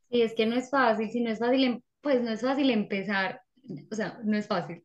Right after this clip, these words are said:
empezar, lo que sea que uno va a empezar, no es fácil. Y más cuando uno se va a, a mostrar vulnerable, porque como ya lo hablamos, la escritura es algo muy, muy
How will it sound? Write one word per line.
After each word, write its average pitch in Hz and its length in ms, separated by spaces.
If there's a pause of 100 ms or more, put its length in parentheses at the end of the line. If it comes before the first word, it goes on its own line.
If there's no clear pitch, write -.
empezar, 185 480
lo 202 140
que 202 140
sea 196 180
que 247 100
uno 226 120
va 226 60
a - 40
empezar, 247 340
no 202 120
es 175 120
fácil. 170 300 (480)
Y 254 100
más 254 220
cuando 277 280
uno 240 320
se 254 200
va 214 420
a, 226 560 (880)
a 233 100
mostrar 226 440
vulnerable, 220 760
porque 208 200
como 208 180
ya 196 200
lo 196 100
hablamos, 233 460 (100)
la 220 120
escritura 208 520
es 185 120
algo 226 320
muy, 226 640 (760)
muy 247 260